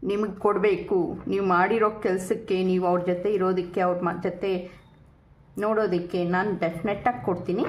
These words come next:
ಆದ್ರೆ ಸ್ವಲ್ಪ ಸಮಯ ಆಗತ್ತೆ. ಇವಾಗ ಸ್ವಲ್ಪ ಅವರು ಯೋಚನೆ ಮಾಡ್ತಿದ್ದಾರೆ ಜಾಸ್ತಿ ಯಾವಾಗ ಕೊಡೋದು ಅಂತ,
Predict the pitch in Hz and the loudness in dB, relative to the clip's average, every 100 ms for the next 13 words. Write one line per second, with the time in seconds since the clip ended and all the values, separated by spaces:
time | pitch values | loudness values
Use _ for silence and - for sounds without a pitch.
0 | - 311 330 330 277 269 - 302 247 180 | -2 0 0 0 0 0 -2 0 2 2
1 | 180 196 147 143 139 - - - - - | 2 2 0 -2 -6 -10 -12 -14 -20 -20
2 | - - - - 226 254 277 254 277 - | -20 -20 -12 -4 0 0 0 0 2 2
3 | 277 240 392 202 220 - 294 269 202 - | 2 4 2 2 2 2 2 4 2 0
4 | 175 165 165 175 156 160 - 311 349 185 | 0 -2 -2 -2 -2 -4 -4 0 2 4
5 | 170 196 - 196 165 160 156 147 151 | 4 2 0 -2 0 0 0 -2 -2